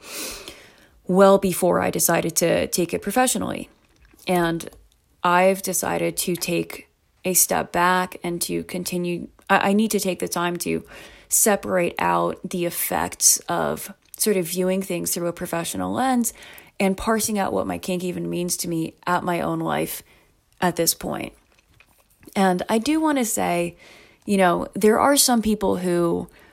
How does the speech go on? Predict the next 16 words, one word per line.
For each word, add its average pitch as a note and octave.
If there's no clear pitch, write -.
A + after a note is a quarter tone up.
whether G#3
through F#3+
their F3+
own F3+
circumstances E3+
or F#3
their F3+
own F#3
experience E3+
or F#3
lack F3+
thereof, F3
their E3+
lack F3
of G3+
experience, E3+